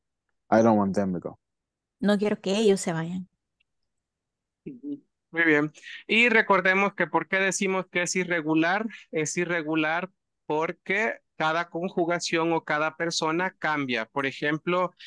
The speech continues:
Speaker 3: el, el naha, en lugar de ser niyawi, se convirtió en niyau, ¿verdad?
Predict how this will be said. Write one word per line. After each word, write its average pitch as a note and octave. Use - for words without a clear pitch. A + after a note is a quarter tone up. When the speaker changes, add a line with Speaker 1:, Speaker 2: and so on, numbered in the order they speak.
Speaker 3:
el, D#3+
el D3+
naha, E3+
en C#3+
lugar D3
de D#3+
ser E3+
niyawi, F#3
se F3
convirtió C3
en A#2+
niyau, A#2
¿verdad? -